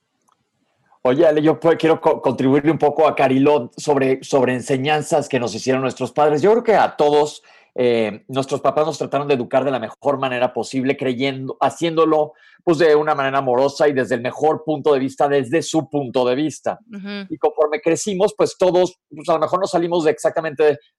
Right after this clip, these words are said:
Speaker 1: definitivamente del molde aquel perfecto de galleta, ¿verdad?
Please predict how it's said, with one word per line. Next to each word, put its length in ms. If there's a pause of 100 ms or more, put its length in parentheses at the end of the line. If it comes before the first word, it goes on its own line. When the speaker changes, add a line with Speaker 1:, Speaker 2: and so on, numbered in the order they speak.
Speaker 1:
definitivamente 1200
del 160
molde 420
aquel 320
perfecto 480
de 120
galleta, 460
¿verdad? 260